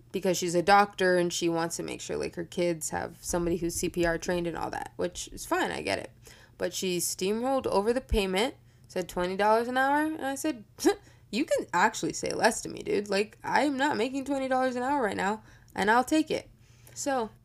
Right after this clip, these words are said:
I texted her when I got a weird number that was significantly lower. So I said, "Hey, Miss Blank,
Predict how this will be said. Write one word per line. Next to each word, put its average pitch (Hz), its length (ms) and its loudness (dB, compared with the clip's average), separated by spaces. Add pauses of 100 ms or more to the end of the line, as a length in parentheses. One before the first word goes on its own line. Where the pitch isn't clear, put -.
(540)
I 208 120 2
texted 240 400 -2
her 226 240 4
when 196 180 2
I 180 120 0
got 180 360 2 (180)
a 190 140 4
weird 254 400 0
number 185 460 2
that 165 200 -4
was 170 160 -4
significantly 233 720 -4
lower. 180 480 -4 (720)
So 247 180 -4
I 269 260 2
said, 262 440 -2 (540)
"Hey, 262 260 0
Miss 277 260 -2
Blank, 175 640 -2